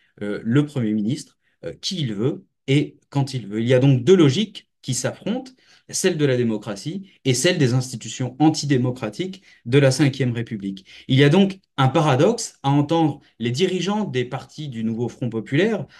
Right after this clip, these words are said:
à, euh, bien voulo-, à demander à Macron de bien vouloir respecter les institutions, parce que Macron respecte les institutions.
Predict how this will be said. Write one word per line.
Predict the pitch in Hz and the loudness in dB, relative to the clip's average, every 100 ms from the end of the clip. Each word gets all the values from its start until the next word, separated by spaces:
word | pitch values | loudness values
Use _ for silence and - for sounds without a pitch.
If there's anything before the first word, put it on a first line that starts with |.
| - - | -20 -2
à, | 143 147 | 2 2
euh, | 123 101 - _ | 2 -2 -8 _
bien | - 98 123 175 | -10 -4 0 0
voulo-, | 147 156 117 | 0 -4 -4
à | |
demander | 104 156 151 143 208 | 0 0 2 0 -2
à | 208 120 104 113 | -2 -4 -6 -2
Macron | 120 160 - 214 | -2 -2 -6 -8
de | 165 | -6
bien | 117 156 | -2 -2
vouloir | 143 127 139 170 190 _ - | -2 -6 -6 -6 -10 _ -14
respecter | - 151 147 147 - 131 151 - _ | -6 -6 -4 -6 -4 -4 -4 -6 _
les | 107 117 | -4 -4
institutions, | 123 120 120 110 131 220 226 220 _ - | -4 -6 -12 -8 -6 -4 -4 -6 _ -2
parce | 139 - | -2 0
que | 165 151 113 | 0 0 2
Macron | 135 127 190 180 | 0 0 -2 -2
respecte | 139 156 - 220 214 | 0 -2 -2 -8 -4
les | 139 113 | -4 -4
institutions. | 117 - 113 110 - 117 | -8 -12 -12 -12 -6 -8